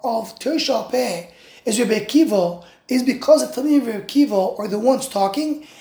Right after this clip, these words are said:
and that's why that's the theme usually in Shas. But the word Stimto, the word when it means in Shas, Stimto, not necessarily refers to that. It is true, but not necessarily refers to that,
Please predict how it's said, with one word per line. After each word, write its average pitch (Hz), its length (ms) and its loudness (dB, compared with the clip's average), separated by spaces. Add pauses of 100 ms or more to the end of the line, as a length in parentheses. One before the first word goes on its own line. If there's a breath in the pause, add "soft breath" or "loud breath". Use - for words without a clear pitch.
and 247 200 0
that's 359 280 6
why 277 260 2
that's 247 260 -4
the 294 100 -6
theme 294 560 -2
usually 247 400 0
in 190 80 -10
Shas. - 600 -2 (640 loud breath)
But 269 200 6
the 277 100 8
word 294 460 6
Stimto, - 720 -10 (320)
the 247 100 -2
word 330 420 2
when 247 120 2
it 247 60 0
means 311 380 -2
in 254 120 -6
Shas, - 420 -2
Stimto, 233 480 2
not 330 220 0
necessarily 320 800 0
refers 226 340 -8
to 190 140 -18
that. - 340 -10 (320 loud breath)
It 285 100 4
is - 220 4
true, 415 440 4 (300 soft breath)
but 196 140 -2
not 311 160 2
necessarily 294 440 0
refers 359 320 -4
to 262 100 -12
that, 196 340 -4